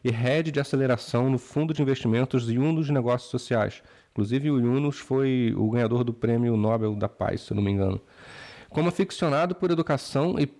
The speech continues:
pela tecnologia a serviço dela, eu esperei ansiosamente a gravação desse episódio. Eu tenho uma admiração pessoal grande pela quarenta e dois, pela sua missão, pela forma como eles planejam chegar lá.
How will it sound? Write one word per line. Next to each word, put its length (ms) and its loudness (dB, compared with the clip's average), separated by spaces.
pela 220 2
tecnologia 580 0
a 40 2
serviço 360 -2
dela, 240 0
eu 140 0
esperei 380 0
ansiosamente 760 0
a 40 2
gravação 380 2
desse 160 0
episódio. 500 0
Eu 40 -4
tenho 160 0
uma 60 2
admiração 520 2
pessoal 480 0
grande 400 0
pela 200 0
quarenta 300 0
e 20 0
dois, 280 0
pela 220 -2
sua 160 -2
missão, 400 0
pela 180 0
forma 280 -2
como 120 0
eles 120 -2
planejam 400 0
chegar 320 0
lá. 240 0